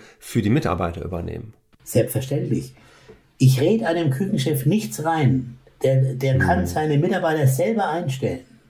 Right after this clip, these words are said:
Speaker 2: Ich will die gar nicht sehen. Das ist seine Aufgabe. Jetzt sind wir
Speaker 1: Mhm.
Speaker 2: im Bereich Kompetenzen vergeben. In den Aufgabenplanungen, also in den Job Description, in den Stellenbeschreibungen,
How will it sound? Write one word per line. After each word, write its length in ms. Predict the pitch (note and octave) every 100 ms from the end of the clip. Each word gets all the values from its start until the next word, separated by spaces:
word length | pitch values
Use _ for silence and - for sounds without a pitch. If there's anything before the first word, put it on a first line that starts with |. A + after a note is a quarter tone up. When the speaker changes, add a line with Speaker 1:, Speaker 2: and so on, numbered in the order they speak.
| - _
Speaker 2:
Ich 220 | - C3 C3+
will 160 | G3
die 100 | F#3+
gar 180 | F3 E3
nicht 180 | F3+ C3+
sehen. 400 | G#3 B3+ F#2 F2+
Das 180 | A2+ D3
ist 120 | C3
seine 360 | E3+ G3+ F#3+
Aufgabe. 480 | F#3 C#3+ C3 G#2 F2+ - _ - - -
Jetzt 220 | D3+ D3
sind 80 | G3+
wir 80 | G#3+
Speaker 1:
Mhm. 80 | G#3+
Speaker 2:
im 100 | E3
Bereich 420 | D3 C3+ D3 C3
Kompetenzen 960 | - D3+ D3 - F#3+ A3 D#3 C3 - - -
vergeben. 580 | - C3 A#2 G#2 - - _ _ _ _ _ - - - -
In 220 | C3+ C#3
den 300 | C#3 C3 C3 C3
Aufgabenplanungen, 1040 | A3 A3 F#3+ F3+ D#3 C3+ C3 B2 G#2+ G#2
also 220 | G#2 A2+
in 100 | C#3+
den 160 | B2+ B2+
Job 280 | - G#3 -
Description, 640 | D#3+ C3 - D3 C3+ A#2
in 120 | A2+ A#2+
den 180 | C3
Stellenbeschreibungen, 1160 | C3 - E3 A3+ G#3+ D3 B2+ A#2+ A2+ G#2+ F#2 F2